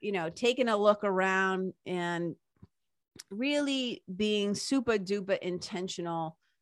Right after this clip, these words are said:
with your time, with your money,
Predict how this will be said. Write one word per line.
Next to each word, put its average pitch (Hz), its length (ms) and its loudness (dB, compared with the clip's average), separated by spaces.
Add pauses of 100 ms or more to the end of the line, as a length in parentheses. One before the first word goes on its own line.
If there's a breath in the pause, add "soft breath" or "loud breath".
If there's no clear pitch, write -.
(120)
with 180 200 -6
your 165 140 -6
time, 226 680 2 (520)
with 185 400 -2
your 190 260 0
money, 214 760 0